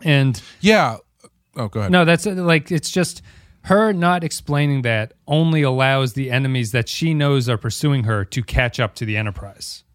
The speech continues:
Speaker 1: So it,
Speaker 2: Yeah.
Speaker 1: it's like, what's the point of, what's your strategy here?
Speaker 2: Like, like, imagine if they had done a scene where she does talk to Archer, and in talking to Archer,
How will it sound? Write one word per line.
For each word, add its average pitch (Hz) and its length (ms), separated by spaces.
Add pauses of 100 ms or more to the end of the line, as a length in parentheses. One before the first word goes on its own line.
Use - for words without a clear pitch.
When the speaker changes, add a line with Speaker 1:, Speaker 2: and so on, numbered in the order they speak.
(180)
Speaker 1:
So 147 200
it, 135 180
Speaker 2:
Yeah. 139 200
Speaker 1:
it's - 100
like, 135 140
what's 143 180
the - 80
point 131 280
of, 120 80
what's 139 200
your 123 80
strategy 117 540
here? 90 280 (720)
Speaker 2:
Like, 143 340
like, 147 200
imagine 170 380
if 160 120
they 156 120
had 147 180
done 139 180
a - 20
scene 135 440
where 117 160
she - 220
does 123 380
talk 113 300
to 104 100
Archer, 101 420
and 101 160
in 113 200
talking 117 340
to 101 120
Archer, 110 460